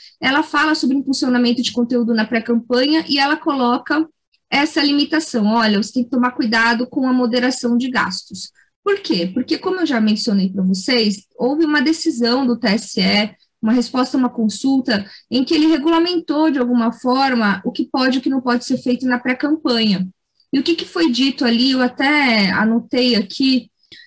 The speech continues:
é, um trecho do voto do ministro Luiz Fux, em que ele coloca os critérios norteadores, ah, que vão regulamentar a pré-campanha. Então, ele diz o seguinte, "O pedido explícito de votos, entendido em termos estritos, caracteriza a realização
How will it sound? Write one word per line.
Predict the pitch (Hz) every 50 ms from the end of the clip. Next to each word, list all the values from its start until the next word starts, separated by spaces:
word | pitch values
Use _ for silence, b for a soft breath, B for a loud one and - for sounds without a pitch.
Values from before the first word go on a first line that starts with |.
| B B
é, | - 220 220 226 233
um | 240 294
trecho | - - 269 269 294 311 - 320
do | 262 277
voto | 269 254 254 262 285
do | 247 247
ministro | 247 262 269 - - 254
Luiz | 254 247 254 247 -
Fux, | - - 233 240 240 - 269 262
em | 254 180 - 262
que | 269 -
ele | 320 277 -
coloca | - - 262 254 262 269 - 285
os | -
critérios | - - 254 247 - - 254 277 330 349 349 311
norteadores, | 311 285 294 - - 320 262 233 220 208 208 214 220 240 277 285 - - - b b b b b _ -
ah, | 220 226 233 233 226 226 226 233
que | 233 - 262
vão | 233 247 247
regulamentar | 277 285 247 254 254 240 247 247 247 247 262 220
a | -
pré-campanha. | 240 233 233 - 294 277 - - 196 170 - 202 202
Então, | - - 269 247
ele | 262 269
diz | 247 269 277
o | 294
seguinte, | - - 320 - 196 160 208 196 - - - _ _ _ _ _ _ _
"O | - 226
pedido | - 320 294 302 370 403 403
explícito | 392 - - 285 277 269 - 269 226
de | 254 262
votos, | 220 220 190 170 170 180 185 - 190 208
entendido | 220 233 240 262 247 233 233 196 214 220 190 220
em | 226 233
termos | 233 277 254 294 294 285 233
estritos, | 233 220 - - 254 254 254 202 185 - 196 185 190
caracteriza | - - 294 277 277 311 320 320 - - 269 240 254 269 302 311 320 320
a | 311
realização | 302 294 269 269 254 247 247 254 247 - - 240 233 240 262 285